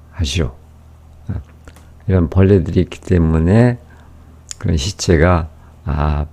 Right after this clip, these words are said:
빨리 자연으로 돌아갈 수 있게 되는 거죠. 아. 이제 그래서, 아, 이걸 갖다가 꽁반용, 친구라고 이렇게 부른 것 같아요. 음.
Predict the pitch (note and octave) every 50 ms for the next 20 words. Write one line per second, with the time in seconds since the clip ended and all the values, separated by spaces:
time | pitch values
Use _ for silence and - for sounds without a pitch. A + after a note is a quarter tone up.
0 | - - - A2+ A2+ A2+ A2+ A2 G2 - F#2+ F2+ F2+ F2+ E2+ E2+ E2+ D#2+ - -
1 | F2 E2+ D#2+ D#2+ D#2+ D#2+ - - - - - - - A#2 B2 C3+ - - - -
2 | - - F2 - - G2+ F#2 E2+ E2 D#2+ D2+ - C#2 C2+ - - F2 G#2 A2+ B2
3 | - - - - F2 D#2+ D2+ - - - - - - - - - - - - -
4 | - - - - - - - - - - - - A2 F#2+ A2 A2+ F#2+ F2 E2 -
5 | - - F2 G#2 G2+ F2+ D#2+ - - A#2 A#2+ B2 B2+ - - - - - - -
6 | - - - - - - - - - - - F#2 F2+ F2+ F2+ E2+ E2 E2 D#2+ D#2
7 | E2 - - - - - - - - - - - - - - - - - - -
8 | - - - - - - - - - - - - - - - F#2 F#2 E2+ D2+ C#2+
9 | - - F#2 F2+ E2 D#2+ - - A#2 G#2 - - A2+ G2+ F2 E2+ D#2 C#2+ C2+ C2
10 | C2+ - - - - - C#3 C3 A2 G#2+ G2 E2 D#2+ D#2 D2 C#2+ C#2 - - -
11 | F2 E2 C#2 - - - - - - - - - - - G2 F#2+ G#2 - - -
12 | - - - - F2 F2 F#2 - - - F#2 E2+